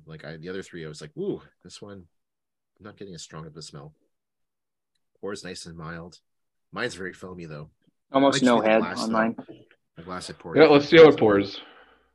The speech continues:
Speaker 2: You know, it tastes pretty good. Bit of a metal can taste,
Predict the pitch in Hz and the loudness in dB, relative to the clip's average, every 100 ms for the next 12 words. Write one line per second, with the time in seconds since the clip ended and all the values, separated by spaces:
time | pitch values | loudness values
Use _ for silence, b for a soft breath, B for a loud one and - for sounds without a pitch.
0 | _ _ _ _ _ - 135 135 127 131 | _ _ _ _ _ -4 0 2 4 2
1 | 131 135 120 110 107 127 123 113 101 110 | 2 2 4 4 2 2 2 2 2 0
2 | 117 113 - 110 98 101 98 104 - | 0 -2 -6 -4 -4 -4 -2 -4 -4